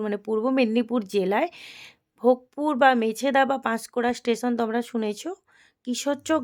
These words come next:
গ্রামে। আশা করছি তোমাদের ক্লিয়ার হয়েছে, যদি না বুঝতে পারো তবে আবার কমেন্ট সেকশনে জানাতে পারো। তো গাইস, তোমাদের কাছ থেকে একটু আশা বেড়ে যাচ্ছে, যেহেতু তোমরা এত ভালোবাসা দিচ্ছ, সুন্দর সুন্দর কমেন্টস করছো, প্লিজ,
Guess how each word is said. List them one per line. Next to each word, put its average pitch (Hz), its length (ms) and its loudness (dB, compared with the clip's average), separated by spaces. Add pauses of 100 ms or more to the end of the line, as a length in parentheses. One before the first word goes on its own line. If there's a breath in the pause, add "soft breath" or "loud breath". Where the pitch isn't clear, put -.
গ্রামে। 196 340 -2 (480 soft breath)
আশা 247 220 -2
করছি 285 240 -2 (120)
তোমাদের 233 320 2 (120)
ক্লিয়ার 208 400 2
হয়েছে, 214 360 0 (260)
যদি 220 220 0
না 285 120 4 (360)
বুঝতে 220 260 -2 (100)
পারো 202 260 2
তবে 226 240 2
আবার 226 160 0 (120)
কমেন্ট 233 260 4
সেকশনে 262 320 -2 (120)
জানাতে 190 380 -4
পারো। 202 160 -10 (840 soft breath)
তো 269 120 -2
গাইস, 254 220 2 (100)
তোমাদের 233 340 4 (100)
কাছ 226 120 -2 (160)
থেকে 247 280 -2 (560)
একটু 240 260 -8 (240)
আশা 233 300 -2
বেড়ে 202 260 4
যাচ্ছে, 208 280 0 (100)
যেহেতু 226 260 0 (100)
তোমরা 254 220 0 (160)
এত 208 120 -6 (120)
ভালোবাসা 233 500 -2
দিচ্ছ, 196 220 -4 (600 loud breath)
সুন্দর 226 320 -2
সুন্দর 247 200 2 (120)
কমেন্টস 220 320 -2 (100)
করছো, 214 260 -4 (180)
প্লিজ, 254 360 0